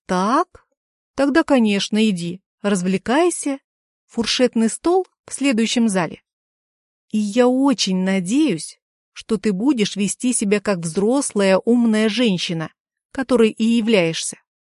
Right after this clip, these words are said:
«Конечно», заявила мать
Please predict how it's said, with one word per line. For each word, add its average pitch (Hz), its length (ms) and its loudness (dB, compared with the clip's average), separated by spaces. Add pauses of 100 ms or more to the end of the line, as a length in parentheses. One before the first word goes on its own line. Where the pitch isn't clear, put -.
(520)
«Конечно», 277 1000 2 (640)
заявила 196 600 0
мать 269 420 -2